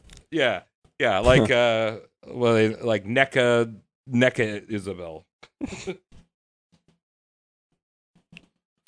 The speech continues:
Speaker 1: Um, so we don't know the complete extent, the, the full extent of the Algernon Burton relationship,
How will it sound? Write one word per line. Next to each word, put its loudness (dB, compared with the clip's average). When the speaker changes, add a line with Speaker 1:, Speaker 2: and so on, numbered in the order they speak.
Speaker 1:
Um, 2
so 4
we 4
don't 4
know 4
the -2
complete -4
extent, 0
the, 2
the 2
full 6
extent 0
of -2
the -4
Algernon 2
Burton -2
relationship, -4